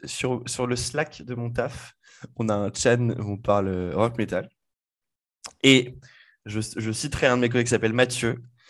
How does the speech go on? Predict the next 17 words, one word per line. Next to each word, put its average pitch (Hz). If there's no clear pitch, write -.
qui -
a 120
cité, 120
du 107
coup, 127
le 113
vendredi 120
onze 127
à 101
six 123
heures 127
cinquante 117
du 104
matin, 101
le 104
nouvel 147
album 139